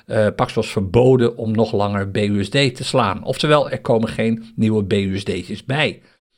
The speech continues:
Bestaande B U S D's blijven gewoon bestaan. Voorlopig in ieder geval. Die kun je gewoon in blijven ruilen voor echte dollars.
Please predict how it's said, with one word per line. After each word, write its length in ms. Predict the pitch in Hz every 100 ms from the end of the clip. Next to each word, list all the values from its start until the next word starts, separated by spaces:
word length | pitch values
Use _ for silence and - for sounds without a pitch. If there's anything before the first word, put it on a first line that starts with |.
| -
Bestaande 340 | - 185 202
B 60 | 143
U 160 | 127
S 40 | 117
D's 180 | 113 107
blijven 280 | 120 110
gewoon 140 | 107 107
bestaan. 440 | - 208 214 220 -
Voorlopig 380 | - 170 175
in 60 | 147
ieder 140 | 151
geval. 280 | 135 135 131
Die 100 | 123
kun 140 | - 113
je 60 |
gewoon 220 | 104 104 -
in 160 | 147
blijven 340 | 135 127 120 120
ruilen 400 | 117 113 113 117 - -
voor 340 | - - 117 -
echte 300 | - 135 -
dollars. 520 | 147 175 170 160 156